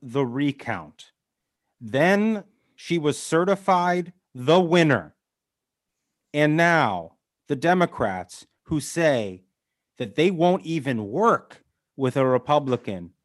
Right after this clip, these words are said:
who questioned the certification of the presidential election are now fully supporting Nancy Pelosi trying to overturn a certified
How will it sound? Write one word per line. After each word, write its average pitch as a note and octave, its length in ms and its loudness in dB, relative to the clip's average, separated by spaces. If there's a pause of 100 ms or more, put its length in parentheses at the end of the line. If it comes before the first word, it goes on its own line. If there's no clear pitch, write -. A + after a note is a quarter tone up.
(180)
who C3 100 -4
questioned C#3+ 520 -4
the B2 60 -4
certification B2 800 -8
of A2 40 -8
the G#2 60 -12
presidential A#2+ 720 -4
election F#3+ 600 -4 (640)
are D3 140 4
now C#3+ 260 4
fully A3+ 580 2
supporting C#3+ 640 -2
Nancy F3+ 400 -4
Pelosi E3 760 -4 (360)
trying F3+ 500 0
to - 200 -8 (120)
overturn E3 1040 0 (300)
a C3 80 -2
certified A#2+ 1040 0